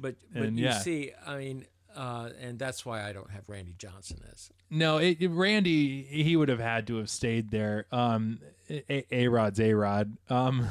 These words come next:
Speaker 2: <laughs> Ichiro is the more compelling, uh,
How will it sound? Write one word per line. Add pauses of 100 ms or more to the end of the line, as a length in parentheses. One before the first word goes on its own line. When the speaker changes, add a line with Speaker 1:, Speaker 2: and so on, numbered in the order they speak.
Speaker 2:
<laughs>
Ichiro
is
the
more
compelling, (500)
uh,